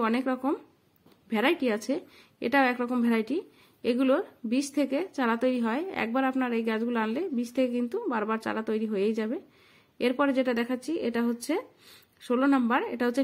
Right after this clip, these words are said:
নীলকণ্ঠ বা অপরাজিতা। এর অনেক রকম কালার অপশন, হালকা গোলাপি,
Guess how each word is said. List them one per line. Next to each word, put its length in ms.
নীলকণ্ঠ 440
বা 60
অপরাজিতা। 540
এর 100
অনেক 240
রকম 260
কালার 260
অপশন, 220
হালকা 320
গোলাপি, 440